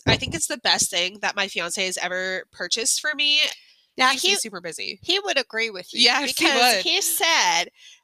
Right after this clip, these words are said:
Speaker 2: um, he told me that if he knew that Cricut was gonna keep you as busy as it does, he would have bought it for you a long time ago because it lets him play video games while you're doing your
Speaker 1: Yeah.
Speaker 2: crafts.
Speaker 1: Yep.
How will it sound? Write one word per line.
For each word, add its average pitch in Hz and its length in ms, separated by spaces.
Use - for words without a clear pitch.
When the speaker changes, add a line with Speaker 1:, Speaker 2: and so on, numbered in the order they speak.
Speaker 2:
um, 220 300
he 320 160
told 330 440
me 202 380
that 196 500
if 202 160
he 330 300
knew 190 540
that 202 180
Cricut - 340
was 202 100
gonna 185 240
keep - 280
you 226 160
as 180 160
busy - 640
as 226 260
it 226 180
does, 214 360
he 311 120
would 311 100
have 240 100
bought 202 180
it - 80
for 220 100
you 247 160
a 226 60
long 180 260
time 214 280
ago - 240
because 269 280
it - 100
lets 233 220
him 302 200
play 208 240
video 233 340
games 175 600
while 196 180
you're 196 220
doing - 260
your - 140
Speaker 1:
Yeah. 220 80
Speaker 2:
crafts. 233 560
Speaker 1:
Yep. 214 340